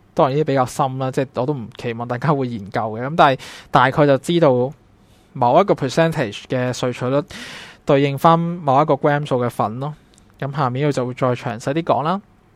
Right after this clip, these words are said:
唔同研磨度啦，即係一粒咖啡豆啦，應該喺沖煮嘅時候大概會係適合咩沖法啦？即係譬如一粒咖啡豆磨咗做一千粒咖啡一粒啦，就適合我哋陣間會 show 嘅 French press 啦，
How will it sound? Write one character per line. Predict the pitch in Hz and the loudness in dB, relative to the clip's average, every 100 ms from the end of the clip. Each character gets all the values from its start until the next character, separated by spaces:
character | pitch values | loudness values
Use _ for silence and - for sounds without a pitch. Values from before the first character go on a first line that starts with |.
| _ _ _ - | _ _ _ -12
唔 | 139 | -8
同 | 135 139 | -4 -4
研 | 127 127 | -4 -4
磨 | 131 127 | -4 -2
度 | 139 156 | 4 6
啦， | 190 | 6
即 | 190 | 6
係 | 190 | 2
一 | |
粒 | 185 | 4
咖 | - 139 | 4 4
啡 | 165 160 | 4 4
豆 | 123 | 4
啦， | 135 | 2
應 | 156 170 | 0 -2
該 | 175 165 165 160 - - - - | 4 6 4 0 -12 -20 -20 -6
喺 | 135 | -4
沖 | 147 - 214 208 | -2 0 0 0
煮 | 156 | 0
嘅 | 165 147 | 2 0
時 | 117 | -2
候 | 120 120 120 127 | -4 -2 -4 -6
大 | - 123 123 | -2 -2 -2
概 | 139 | 0
會 | 135 131 135 | 0 0 -2
係 | 131 123 117 120 127 _ _ | -2 -2 -2 -6 -8 _ _
適 | - 175 | -4 -2
合 | 135 | 0
咩 | 143 | 0
沖 | 151 160 | -2 0
法 | 143 | 0
啦？ | 135 156 - | 2 0 -2
即 | - | -2
係 | 185 160 | 2 2
譬 | 127 | 0
如 | 82 - _ _ _ | -6 -14 _ _ _
一 | 202 | 4
粒 | 202 - | 4 6
咖 | 151 | 4
啡 | 147 180 | 4 4
豆 | 151 | 4
磨 | 160 143 95 107 | 2 0 -4 -6
咗 | - 139 139 170 | -2 0 2 0
做 | 170 127 | -2 0
一 | 160 160 | 2 0
千 | - - 170 | -4 -4 0
粒 | 160 151 | 2 2
咖 | 147 131 | 4 4
啡 | 151 | 4
一 | 147 - - | 2 0 -4
粒 | 160 160 156 | 4 4 4
啦， | 151 147 139 _ _ _ - | 2 -4 -4 _ _ _ -6
就 | 127 | -4
適 | 120 170 | -2 -2
合 | 147 123 | 0 0
我 | 127 | -2
哋 | 127 | -2
陣 | 131 | -4
間 | 135 147 151 156 | 0 0 0 -4
會 | 139 127 | -4 -4
show | - 151 139 | 0 0 2
嘅 | 139 120 | 0 -2
French | 123 147 156 | -2 -2 -2
press | 156 170 170 - | -2 -2 0 4
啦， | 185 | 4